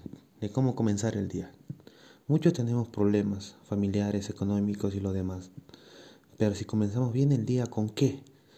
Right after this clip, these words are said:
Ahorita son las cinco de la mañana, yo entro a las seis a mi trabajo, ya iré muy, dentro de un rato y yo comenzaré bien el día, ¿cómo? Con muchas ganas, motivación y ganas de progresar también en eso. ¿Cómo comenzaré esto?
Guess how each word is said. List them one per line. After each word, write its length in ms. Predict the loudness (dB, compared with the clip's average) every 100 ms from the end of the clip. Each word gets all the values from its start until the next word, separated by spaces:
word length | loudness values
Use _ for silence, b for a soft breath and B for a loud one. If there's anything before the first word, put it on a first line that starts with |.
| b b
Ahorita 300 | 2 4 2
son 160 | 2
las 100 | 2
cinco 260 | 4 2 2
de 80 | 0
la 100 | 0
mañana, 420 | -4 -6 -10 -2
yo 240 | 6 8
entro 280 | 8 6 4
a 40 | 0
las 160 | 0
seis 180 | 0 2
a 60 | 0
mi 100 | -2
trabajo, 380 | -6 -8 -8
ya 140 | -2 2
iré 280 | 4 2 0
muy, 340 | 0 -2 -6 -16 B B B B
dentro 260 | 0 4 4
de 60 |
un 160 | 4 2
rato 420 | 0 2 2 2 B B B B
y 100 | 0
yo 140 | 2
comenzaré 460 | 2 2 0 -2 2
bien 320 | 8 8 8
el 80 | 4
día, 240 | 0 0
¿cómo? 380 | 4 4 2 -4 -10
Con 140 | -4
muchas 320 | -2 -2 -2 -2
ganas, 380 | -6 -8 -6
motivación 720 | -6 -4 -6 -4 -2 0 0 -4 B B B B B B
y 100 | 0
ganas 280 | 2 2 2
de 80 | -2
progresar 680 | -2 -4 -4 -6 -4 -4
también 380 | -6 -8 -6 -6
en 100 | -6
eso. 320 | -8 -12 -16 -20 _ _ _
¿Cómo 260 | 0 0 2
comenzaré 540 | 2 2 0 0 0
esto? 340 | 0 -2 -2